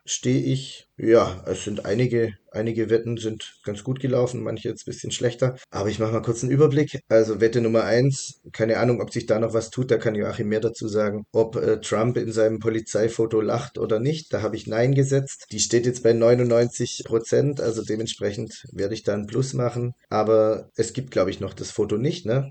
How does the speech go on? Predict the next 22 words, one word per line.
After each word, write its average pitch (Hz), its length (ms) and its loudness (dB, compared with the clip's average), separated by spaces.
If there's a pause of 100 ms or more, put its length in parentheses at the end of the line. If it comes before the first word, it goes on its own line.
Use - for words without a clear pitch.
Und 104 140 -10
die 107 60 -6
Frage 107 260 0
ist, 104 100 -4
ob's 104 160 -2
überhaupt 101 320 -4
ver-, 98 260 -2 (220)
veröffentlicht 131 600 -2
wird 147 160 2
am 139 100 -2
Ende. 151 360 -4 (140)
Dann 117 220 2
hab 139 200 6
ich, 143 280 -2
wird 117 140 -2
Schweden 123 400 2
den 117 400 0 (320)
E 113 140 6
S 117 220 0
C 131 180 2
zweitausenddreiundzwanzig 117 1800 0
gewinnen. 170 600 -2